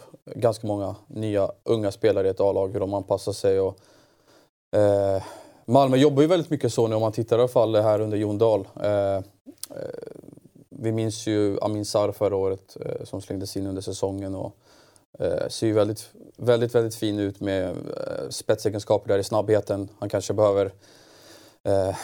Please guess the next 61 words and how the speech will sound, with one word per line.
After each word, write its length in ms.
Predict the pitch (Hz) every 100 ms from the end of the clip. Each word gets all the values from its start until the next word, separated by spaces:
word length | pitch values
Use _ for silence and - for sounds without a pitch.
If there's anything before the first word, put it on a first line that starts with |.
| -
lära 400 | - 123 123 120
sig 140 | 117 131
kanske 240 | 123 123
med 120 | 120
tiden, 280 | - 120 113
men 80 | 117
det 60 | 120
kommer 240 | 135 127
väl 100 | 120
med 100 | 117
tiden 240 | 131 120
att 80 | 117
man 100 | 117
lär 140 | 113 110
sig 160 | 113
hur 80 | 120
man 140 | 113
ska 380 | 104 - 107 107 -
utnyttja 520 | 120 113 113 - 107
den 420 | 110 110 107 104 117
exakt 480 | - - - 110 -
och 100 | 110
så 60 | 107
här 60 |
med 120 | 104 -
timing 540 | 110 107 104 104 104
och 80 | 101
så. 160 | 98 95
Eh, 340 | - 104 101
men 120 | 110
det 60 | 113
kommer 280 | 123 113 110
ju 60 |
med 140 | 104 101
åldern 300 | 101 101 98
och 80 |
så 120 | 98 101
där 80 |
med 320 | 101 104 101 98
att 280 | - -
man 160 | - 98
får 100 | 107
spela. 340 | - 101 98
Eh, 500 | 101 - 101 101 98 104 - - - _ _ -
så 60 | 110
att 100 | -
det 80 |
är 60 | 117
ju 100 | 123
flera 280 | - 131 143
unga 200 | 135 107
spelare 300 | - 107 101
där 280 | 101 92 95
som 220 | 92 92
man 340 | 98 90 - 104
verkligen 580 | 104 101 98 95 -
ser 140 | - 104
fram 220 | 120 120
emot 180 | 107 110
att 80 | -
följa. 280 | 110 113